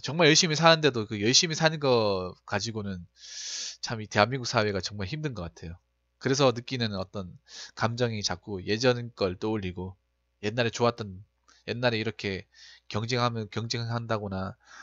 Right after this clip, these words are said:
어, 이 아육강식의 사회를 못 느꼈던 순수했던 때를 더 많이 떠올리는 것 같습니다.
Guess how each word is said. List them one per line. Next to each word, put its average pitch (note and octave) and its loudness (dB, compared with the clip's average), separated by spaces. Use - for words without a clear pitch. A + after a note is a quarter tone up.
어, E2+ -4
이 F#2+ 0
아육강식의 A#2+ 4
사회를 G#2+ 0
못 G2+ -4
느꼈던 G2 -6
순수했던 D#3 0
때를 F#2+ -6
더 G2 -14
많이 F#2 -6
떠올리는 C3 -2
것 F#2 -10
같습니다. F2 -10